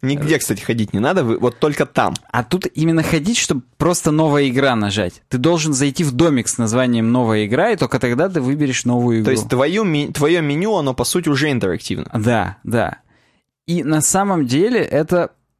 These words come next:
Speaker 2: это прям интересно. Вот предпочитает думать автор, что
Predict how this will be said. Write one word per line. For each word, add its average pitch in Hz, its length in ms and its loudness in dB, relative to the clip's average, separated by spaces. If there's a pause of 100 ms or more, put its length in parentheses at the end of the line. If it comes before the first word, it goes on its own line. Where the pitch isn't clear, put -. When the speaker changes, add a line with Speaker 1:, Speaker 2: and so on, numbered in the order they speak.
(120)
Speaker 2:
это 151 200 0
прям 170 240 0
интересно. 175 600 -2 (720)
Вот 135 240 -2 (520)
предпочитает 156 840 0
думать 175 480 0
автор, 185 380 0
что 143 720 0